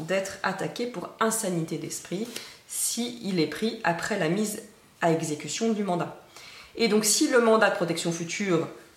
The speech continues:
s'avère finalement inadapté au cours du temps, hein, à l'évolution de la situation du mandataire, le juge n'a pas le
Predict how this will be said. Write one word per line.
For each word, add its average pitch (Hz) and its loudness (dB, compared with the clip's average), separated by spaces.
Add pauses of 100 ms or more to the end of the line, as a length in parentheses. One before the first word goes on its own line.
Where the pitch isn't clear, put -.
(320)
s'avère 185 4 (560)
finalement 196 2
inadapté 247 4
au - 2
cours 214 -2
du 165 -2
temps, 240 0
hein, 165 -4
à 160 -2
l'évolution 170 0
de 170 -4
la 143 0
situation 160 -2
du 156 0
mandataire, 175 2 (560)
le 196 0
juge 302 4
n'a 214 6
pas 320 2
le 320 2